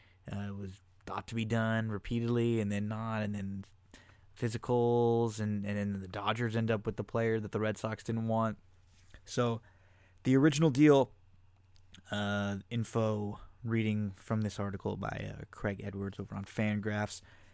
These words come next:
Uh, the original deal is a three-team swap, uh, Dodgers, Twins, Red Sox, and then there was another trade between the Angels and the Dodgers. But now there are just two different moves. First trade,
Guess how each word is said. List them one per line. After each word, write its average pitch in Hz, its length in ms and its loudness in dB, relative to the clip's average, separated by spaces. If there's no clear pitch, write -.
Uh, 92 200 -8
the 80 120 -6
original 131 300 4
deal 123 240 4
is 104 100 0
a 107 60 -12
three-team 117 800 -2
swap, 107 500 -4
uh, 104 640 -4
Dodgers, 110 440 0
Twins, 117 460 0
Red 101 200 -6
Sox, 104 540 -6
and 120 120 0
then 117 100 4
there 117 100 6
was 110 140 2
another 117 220 4
trade 113 240 2
between 113 240 -2
the 113 140 0
Angels 110 260 0
and 107 160 -2
the 101 120 -8
Dodgers. 117 680 -2
But - 140 -8
now 123 460 2
there 123 260 4
are 107 480 -2
just 117 340 0
two 156 320 4
different 117 640 0
moves. - 560 -8
First 131 280 -2
trade, 127 380 2